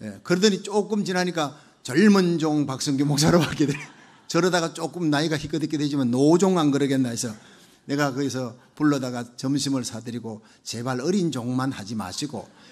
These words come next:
그냥 하나님의 사자로 불러달라." 했더니, 아, 그냥 그렇게 잘 불러주더라고요. 어쨌든 이십 대, 삼십 대가 되면 그때 삼십 대의 목사 때는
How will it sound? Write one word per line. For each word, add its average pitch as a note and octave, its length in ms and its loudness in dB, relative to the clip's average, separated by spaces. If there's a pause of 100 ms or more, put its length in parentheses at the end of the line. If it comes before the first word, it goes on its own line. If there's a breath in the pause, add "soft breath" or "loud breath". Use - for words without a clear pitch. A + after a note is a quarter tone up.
그냥 A#2+ 220 -6
하나님의 C#3 460 -4
사자로 C3+ 480 -6
불러달라." C3 400 -4
했더니, A2 340 -12 (380 soft breath)
아, G#2+ 220 -10
그냥 G#2 340 -10 (220 soft breath)
그렇게 G#2+ 300 -12
잘 G2 240 -12
불러주더라고요. F#2+ 640 -14 (640)
어쨌든 F3 600 2 (840 soft breath)
이십 G#3+ 380 2
대, A#3+ 100 0
삼십 G#3+ 420 -2
대가 E3+ 180 -6
되면 D3+ 220 -4
그때 G3+ 480 -2
삼십 G3+ 460 -4
대의 F#3 160 2
목사 E3 380 -6
때는 D3 360 -6